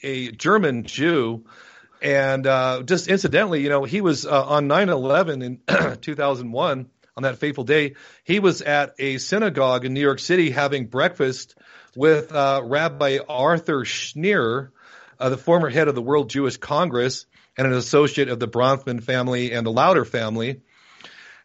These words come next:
And it, it seems to me that Klaus Schwab is sort of, what he's done with the World Economic Forum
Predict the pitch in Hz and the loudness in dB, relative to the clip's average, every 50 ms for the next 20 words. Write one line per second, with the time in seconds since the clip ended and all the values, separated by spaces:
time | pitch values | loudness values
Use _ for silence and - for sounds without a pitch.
0 | _ _ - - 160 160 165 165 165 156 156 156 - - - 160 160 147 151 - | _ _ 0 2 4 4 4 4 4 2 0 0 -6 -6 -4 -4 -4 -4 -4 -4
1 | - 233 240 208 - 175 170 175 180 208 214 190 170 160 - - - - 190 208 | -2 -2 -2 -2 -6 -8 -8 0 4 4 4 4 2 -2 -4 -6 -4 -2 0 0
2 | 202 170 - - 160 180 196 190 185 156 151 147 135 - - 175 180 180 165 147 | 0 -2 -4 -4 -2 0 2 2 0 0 -2 -6 -6 -6 -4 -2 0 0 0 -2
3 | 127 120 143 175 185 170 147 - - 151 170 202 190 170 147 147 143 147 147 131 | -2 -2 0 0 2 2 0 0 0 2 2 4 2 2 0 -2 -2 -2 -2 2
4 | 151 160 156 151 151 156 156 143 139 139 139 123 - - - 180 196 185 160 143 | 2 2 2 2 -2 -2 -2 -4 -2 -2 -4 -4 -8 -8 -4 -2 0 2 0 0